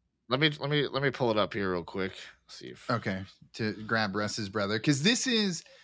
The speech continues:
Speaker 2: this is one of my, this is easily my favorite scene of this whole movie.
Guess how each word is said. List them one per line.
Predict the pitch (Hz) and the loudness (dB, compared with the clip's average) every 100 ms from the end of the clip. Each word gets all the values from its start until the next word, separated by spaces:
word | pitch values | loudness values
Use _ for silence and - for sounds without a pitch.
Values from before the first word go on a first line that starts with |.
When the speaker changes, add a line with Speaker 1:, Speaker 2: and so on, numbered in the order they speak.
| - _ 139 | -20 _ 2
Speaker 2:
this | 208 - | 2 2
is | 233 180 | -2 -2
one | 123 131 131 | -2 -2 0
of | 127 113 | 0 0
my, | 107 107 107 107 | 2 4 4 2
this | 123 160 | 2 2
is | 175 123 165 | 0 -2 0
easily | 160 170 151 151 160 151 | 0 0 0 -2 0 0
my | 120 113 | 2 2
favorite | 117 131 120 110 113 104 104 - | 0 2 2 2 2 2 0 -2
scene | 110 101 104 | 0 2 2
of | 101 | 0
this | 87 87 | -2 -6
whole | 90 85 | -6 -8
movie. | 73 | -12